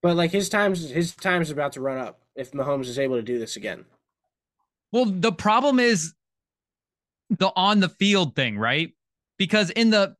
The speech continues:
Speaker 2: the M J LeBron stuff, there is still the court thing where it's like, you can make an argument either way. If you have M J on the court versus LeBron on the court, the game is, you know, both teams are gonna be like, both players, the Mahomes impact is just different from Brady. The mo-, the mobility thing,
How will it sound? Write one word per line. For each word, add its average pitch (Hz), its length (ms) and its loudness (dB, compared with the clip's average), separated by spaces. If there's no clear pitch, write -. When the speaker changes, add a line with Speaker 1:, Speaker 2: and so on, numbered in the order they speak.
Speaker 2:
the 202 180 0
M 254 220 2
J 240 180 2
LeBron 202 480 2
stuff, 165 300 -2
there 190 140 0
is 214 200 2
still 220 280 2
the 170 100 0
court 226 380 0
thing 175 120 -2
where 165 100 0
it's 160 100 -2
like, 165 180 -2
you 240 160 0
can 269 160 0
make 262 200 2
an 254 60 2
argument 247 300 2
either 269 120 0
way. 269 120 2
If 208 140 0
you 208 100 2
have 202 320 0
M 214 180 2
J 220 160 2
on 208 140 2
the 196 60 0
court 185 260 0
versus 156 240 -2
LeBron 147 340 0
on 165 80 0
the 131 100 -2
court, 131 440 -4
the 160 80 0
game 156 400 0
is, 147 280 -4
you 196 80 0
know, 175 100 2
both 196 360 0
teams 202 340 0
are 165 60 0
gonna 156 220 0
be 139 560 0
like, 180 160 -2
both 214 300 0
players, 208 640 0
the 196 100 -6
Mahomes 254 420 2
impact 233 340 0
is 196 80 -2
just 160 140 -4
different 202 300 0
from 160 80 -2
Brady. 143 240 0
The 107 80 -8
mo-, 135 200 -2
the 151 180 -2
mobility 170 600 0
thing, 175 400 -4